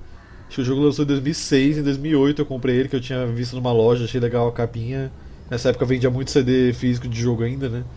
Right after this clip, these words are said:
E aí acabei comprando lá. Então, pequeno Leandrinho, no caso eu, Zang, né, que meu nome é Leandro, pra quem não sabe, ficarei muito feliz de jogar Warcraft três pra vocês.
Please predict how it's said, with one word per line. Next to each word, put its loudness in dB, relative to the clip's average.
E -6
aí 2
acabei 0
comprando -2
lá. -8
Então, -4
pequeno 0
Leandrinho, 0
no -8
caso -2
eu, 0
Zang, -4
né, -6
que -14
meu -6
nome -4
é -4
Leandro, -4
pra -6
quem -4
não -10
sabe, -4
ficarei 0
muito -2
feliz 2
de -2
jogar 0
Warcraft 0
três -4
pra -4
vocês. -8